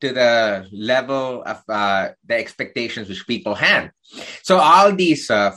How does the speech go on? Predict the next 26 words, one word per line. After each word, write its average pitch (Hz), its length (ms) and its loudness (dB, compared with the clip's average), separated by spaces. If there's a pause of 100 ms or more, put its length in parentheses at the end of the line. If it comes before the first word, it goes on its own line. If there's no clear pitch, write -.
feelings 123 680 0
of 98 140 -10
constantly 123 480 -2
trying 120 480 -2
to 101 600 -4 (680)
make 113 280 -6
people 120 240 -2
notice 110 480 -4
me, 123 360 -4 (360)
uh, 98 220 0
trying 123 340 -2
to 101 80 -8
communicate, 117 800 -4
but 98 200 -2 (120)
people 117 320 -4
not 110 240 -2
taking 110 260 -6
me 104 80 -8
seriously, 139 760 -4 (220)
led 139 240 -2
me 135 540 -2 (140)
getting 123 300 -6
into, 107 920 -4
like, 98 260 -6
a 92 380 2
shell. 110 840 -2